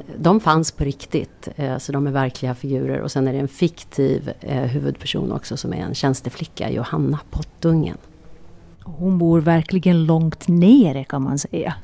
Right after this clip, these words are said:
Speaker 1: Ja, hon är lägst i hierarkin i första boken, Barnbruden. Hon är ett litet hittebarn som lämnas vid slottet och blir ett av de här källarbarnen i slottet som får hugga i där det behövs. Och hon är traumatiserad, stum,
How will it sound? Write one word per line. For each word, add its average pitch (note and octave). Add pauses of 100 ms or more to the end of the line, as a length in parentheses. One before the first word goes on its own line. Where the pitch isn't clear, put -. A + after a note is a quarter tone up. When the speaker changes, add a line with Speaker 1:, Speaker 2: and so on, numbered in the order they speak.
(160)
Speaker 1:
Ja, G3
hon G#3
är G3
lägst F#3
i D3+
hierarkin D3+
i C#3
första -
boken, C3+
Barnbruden. C3 (680)
Hon D#3+
är D3+
ett D3
litet D#3
hittebarn E3+
som D3
lämnas D3
vid D3
slottet -
och B2
blir B2
ett B2
av -
de B2
här A#2+
källarbarnen C3+
i -
slottet -
som B2+
får B2
hugga C3+
i A#2
där B2
det B2+
behövs. B2
Och -
hon E3+
är C#3
traumatiserad, C#3
stum, F#3